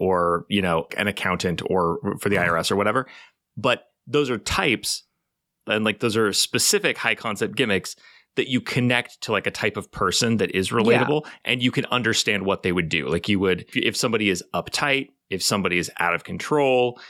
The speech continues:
Speaker 1: if somebody is methodical, the high concept gimmick gets that across to the audience because of stereotype.
Speaker 2: Yes.
Speaker 1: And so you pick model because the association with model is, "Oh, it's a pretty boy. He's somebody who, who's gonna be, like, kinda mean,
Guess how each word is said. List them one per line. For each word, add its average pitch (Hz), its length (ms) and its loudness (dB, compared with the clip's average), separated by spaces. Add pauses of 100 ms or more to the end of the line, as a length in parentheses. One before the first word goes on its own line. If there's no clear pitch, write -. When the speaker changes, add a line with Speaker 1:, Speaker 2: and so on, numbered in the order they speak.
(240)
Speaker 1:
if 104 140 -2
somebody 98 420 0
is 87 140 -2
methodical, 110 920 0 (100)
the 110 120 -2
high 135 240 0
concept 120 460 -2
gimmick 98 420 -2
gets 113 280 -2
that 101 120 0
across 95 500 0
to - 100 -8
the 90 120 0
audience 78 360 -2
because 92 200 -2
of 87 100 -4
stereotype. 76 520 0 (100)
Speaker 2:
Yes. - 120 -12 (340)
Speaker 1:
And 117 140 0
so 113 440 2
you - 140 -2
pick 156 220 0
model 113 580 2 (140)
because 95 240 0
the 101 80 -2
association 104 520 0
with 98 80 -4
model 101 300 2
is, 92 240 -2
"Oh, 104 180 2
it's 90 120 -4
a - 40 -8
pretty 107 260 -2
boy. 73 200 0
He's 87 160 0
somebody 98 280 0
who, 92 120 0 (280)
who's 113 200 0
gonna 113 180 0
be, 104 220 2
like, 95 240 0
kinda 123 280 -2
mean, 107 500 2